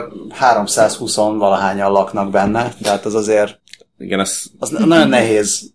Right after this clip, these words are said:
Speaker 1: Tehát nagyon nagy jó indulattal lehetne azt városnak
Speaker 2: Az
Speaker 1: nevezni.
Speaker 2: még lehet, hogy a faluba se fér bele. Nem tudom, hogy a falunak mi a
Speaker 1: Hát nincs, hogy falu, kö-, község van. A
Speaker 2: Ja.
Speaker 1: falu az egy szociológiai
Speaker 2: Ko-,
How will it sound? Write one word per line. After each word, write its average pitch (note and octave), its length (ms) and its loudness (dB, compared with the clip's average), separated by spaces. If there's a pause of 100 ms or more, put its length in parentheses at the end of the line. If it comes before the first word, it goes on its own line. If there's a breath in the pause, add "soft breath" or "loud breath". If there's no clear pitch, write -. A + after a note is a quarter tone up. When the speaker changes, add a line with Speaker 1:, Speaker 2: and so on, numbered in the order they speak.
(200)
Speaker 1:
Tehát - 180 -8
nagyon B2+ 180 2
nagy A2 180 2
jó G#2+ 140 4
indulattal G#2 480 2
lehetne G2+ 360 0
azt G2 140 -6
városnak G2 520 0
Speaker 2:
Az G#2+ 120 0
Speaker 1:
nevezni. B2+ 240 2
Speaker 2:
még B2 100 2
lehet, B2 200 0
hogy C3 140 -2
a C3 80 0
faluba F#2+ 960 -2
se F#2 180 -2
fér F2 320 -2
bele. F2 200 -2
Nem F#2+ 140 0
tudom, F#2 160 -6
hogy F#2 100 0
a - 20 -2
falunak F2+ 420 -2
mi F#2 100 -2
a F2+ 400 0
Speaker 1:
Hát - 140 -10
nincs, B2+ 200 -4
hogy F#2+ 140 -2
falu, F#2 420 -6
kö-, F2 280 -12
község F2+ 420 -6
van. F#2+ 340 -8
A - 100 -8
Speaker 2:
Ja. F2 120 -2
Speaker 1:
falu F#2+ 280 -4
az F#2 160 -4
egy F#2 200 -8
szociológiai G2 920 -8 (280)
Speaker 2:
Ko-, A2 80 -16